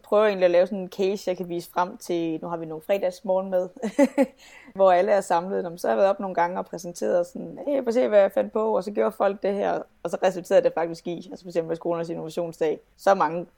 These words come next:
øh, besøgende kommer så ud af det, eller så mange tilmeldte kommer ud af det. Og så er folk sådan lidt, "Nå,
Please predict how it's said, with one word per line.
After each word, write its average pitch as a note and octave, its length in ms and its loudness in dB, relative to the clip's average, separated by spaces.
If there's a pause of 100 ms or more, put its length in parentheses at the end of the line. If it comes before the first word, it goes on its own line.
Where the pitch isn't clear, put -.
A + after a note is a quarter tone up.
øh, D#3+ 240 0
besøgende B3+ 380 0
kommer E3+ 200 -4
så G3 100 -2
ud A3+ 100 -2
af E3 120 2
det, D#3+ 80 -2
eller F3 120 -6
så F3 80 -10
mange F3 180 -8
tilmeldte G#3+ 440 -6
kommer D#3+ 240 -6
ud D#3+ 60 -4
af D3+ 140 -2
det. D#3 80 -10 (520)
Og F#3+ 60 -14
så C4+ 100 2
er A#3+ 80 6
folk G3+ 180 6
sådan F3+ 160 0
lidt, - 60 -8
"Nå, D#3+ 180 2